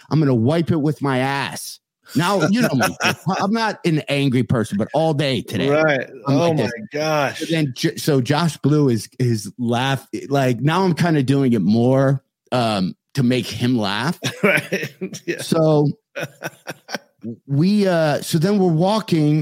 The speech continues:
Speaker 1: and I remember Taylor being on the phone, and the, and the girl who's in charge of us kinda walking, and he looked at her and says,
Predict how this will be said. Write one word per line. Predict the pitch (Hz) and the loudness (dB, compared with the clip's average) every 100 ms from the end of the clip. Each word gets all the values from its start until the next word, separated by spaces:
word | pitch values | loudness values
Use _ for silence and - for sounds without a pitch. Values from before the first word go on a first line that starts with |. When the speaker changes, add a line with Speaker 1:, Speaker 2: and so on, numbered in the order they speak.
| - | -2
Speaker 1:
and | |
I | 147 | -2
remember | 151 165 | 0 -2
Taylor | 151 160 170 | -2 -2 -2
being | 139 151 143 | -2 0 0
on | 143 | 0
the | 127 | -2
phone, | - - 156 143 139 139 - | -4 -4 0 2 2 0 0
and | 127 | 0
the, | 123 101 | 0 0
and | 127 | 0
the | 120 | 0
girl | 101 135 135 | 0 0 2
who's | 127 | 0
in | 123 | -2
charge | 143 135 127 | 0 0 0
of | 120 | -4
us | 110 | -4
kinda | 135 117 | -2 0
walking, | 113 123 123 - 107 | 2 2 0 -2 -2
and | 104 | 0
he | 120 | 2
looked | 127 113 | 0 0
at | 123 | 0
her | 120 | 0
and | 120 | 0
says, | 117 92 | -2 -4